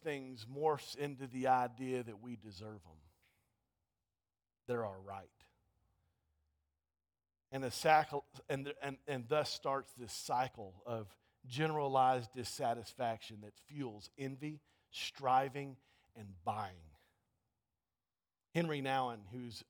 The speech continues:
a great Catholic spiritual giant of our time, uh, if you haven't read him, I encourage you to read anything he's ever written. After living among the poor of South America, said this, and I want you to hear it because this is why I would say he's one of the greatest, 'cause he recognizes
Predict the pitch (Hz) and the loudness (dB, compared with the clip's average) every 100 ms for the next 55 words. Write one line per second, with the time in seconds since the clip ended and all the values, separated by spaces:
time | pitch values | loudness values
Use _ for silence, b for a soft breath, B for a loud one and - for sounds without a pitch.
0 | 123 104 120 135 131 - - _ _ _ | -14 -10 -2 -2 -2 -10 -20 _ _ _
1 | - - 147 131 139 - - 143 139 135 | -6 0 2 0 -6 -8 -10 -4 -4 -4
2 | 131 120 104 120 117 110 107 113 117 135 | -8 -10 -2 -2 -2 -6 -8 -6 -6 -4
3 | 120 104 101 - b b b b b 127 | -4 -6 -10 -18 b b b b b 0
4 | 120 139 135 131 123 131 120 110 95 - | 0 2 4 4 4 2 2 -2 -10 -8
5 | 123 117 107 123 107 117 113 120 117 120 | -6 -6 -6 -6 -6 -8 -6 -6 -6 -6
6 | 110 110 113 107 120 98 101 b b b | -6 -4 -4 -4 -6 -6 -12 b b b
7 | - 151 - 147 160 185 185 160 151 160 | 8 8 6 2 4 4 2 0 4 4
8 | 160 135 - - 165 147 131 117 b b | 4 -4 -8 0 2 4 4 2 b b
9 | - - 170 151 - 135 139 135 131 113 | -10 0 6 6 6 -2 -2 -2 -4 -6
10 | - - 135 110 127 120 120 120 156 170 | -6 -2 -2 0 -2 -2 -4 -2 0 0
11 | 139 127 123 147 131 104 110 131 117 107 | -2 -6 -2 0 0 -2 -4 -2 -2 -4
12 | b b b b 156 143 135 110 139 139 | b b b b -10 -8 -8 0 6 8
13 | 127 131 123 127 - 131 127 107 127 123 | 8 4 2 2 0 0 0 -4 -4 -6
14 | 107 127 123 117 110 - 113 117 120 139 | -2 2 2 0 -6 -10 -10 -4 2 2
15 | 120 113 117 110 101 | 2 -4 -2 -2 -4